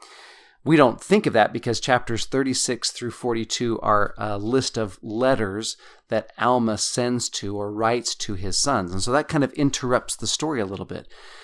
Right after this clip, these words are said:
But chronologically, chapter thirty-five happens, and then the war starts. And here's why it starts. These poor Zoramites that believe Alma and Amulek, they leave their land, they go and live with the people of,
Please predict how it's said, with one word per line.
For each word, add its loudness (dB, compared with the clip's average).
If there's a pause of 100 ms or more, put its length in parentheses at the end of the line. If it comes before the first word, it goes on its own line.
(180)
But 2
chronologically, 2 (240)
chapter 2
thirty-five 0
happens, -4 (120)
and 2
then 4
the 2
war -2
starts. -6 (540)
And -2
here's 2
why 2
it -4
starts. -2 (720)
These 0 (340)
poor 8
Zoramites 0
that -2
believe 0
Alma 2
and -6
Amulek, -6 (520)
they 4
leave 2
their 2
land, -2
they 0
go 2
and 2
live -2
with -2
the -6
people -2
of, -4